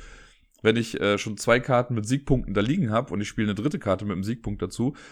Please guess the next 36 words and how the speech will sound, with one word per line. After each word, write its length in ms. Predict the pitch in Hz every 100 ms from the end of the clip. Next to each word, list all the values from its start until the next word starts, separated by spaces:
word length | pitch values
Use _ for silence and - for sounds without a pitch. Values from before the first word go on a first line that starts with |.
| -
dann 100 | 101
hab 80 | 110
ich 100 | 120
halt 160 | 107
mit 120 | 92
der 80 | 87
ersten 200 | 90 165
Karte 240 | 123 107 -
einen 180 | 90
Siegpunkt 340 | 101 127 147 147
bekommen, 260 | 135 151
mit 100 | 160
der 80 | 98
zweiten 280 | - 127 147
Karte 200 | 117 92
hab 60 | 85
ich 80 |
zwei 240 | - 117 208
Siegpunkte 420 | 113 82 90 87
bekommen. 240 | 87 117
Wenn 60 | 110
ich 60 | 110
jetzt 120 | 110
die 60 | 110
dritte 260 | 120 180
Karte 240 | 170 110 107
spiele, 200 | - 113
kriege 180 | 131
ich 120 | 127 -
drei 240 | 127 165
Siegpunkte 420 | 127 95 87 80
nochmal 240 | 73 76 65
dazu. 240 | - -
Das 140 | 76
heißt, 160 | 104 104
das 160 | 98